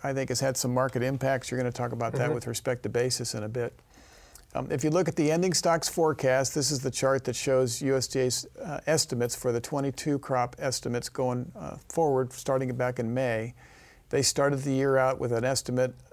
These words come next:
Speaker 1: coming out of the twenty-two crop into the twenty-three crop year of over three hundred million bushels. That came down pretty consistently to that two hundred million bushel bar-, mark, and now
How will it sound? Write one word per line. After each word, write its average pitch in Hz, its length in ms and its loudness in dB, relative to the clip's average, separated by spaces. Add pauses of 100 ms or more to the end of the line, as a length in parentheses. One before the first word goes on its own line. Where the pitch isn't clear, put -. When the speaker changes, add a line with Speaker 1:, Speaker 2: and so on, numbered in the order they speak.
(120)
Speaker 1:
coming 135 260 0
out 135 120 2
of 127 60 -2
the 127 60 -4
twenty-two 139 480 -2
crop 127 380 0
into 135 160 -2
the 131 80 -12
twenty-three 139 560 -2
crop 120 360 -2
year 123 200 2
of 127 100 -2
over 123 220 0
three 135 240 -2
hundred 120 240 -2
million 117 260 -2
bushels. 131 500 0 (540)
That 135 240 2
came 135 280 0
down 151 440 2
pretty 139 260 -2
consistently 147 920 0 (340)
to 127 120 -2
that 123 240 0
two 151 160 0
hundred 135 280 0
million 135 300 0
bushel 127 300 0
bar-, 120 380 0
mark, 127 420 -4 (380)
and 127 180 -2
now 147 420 2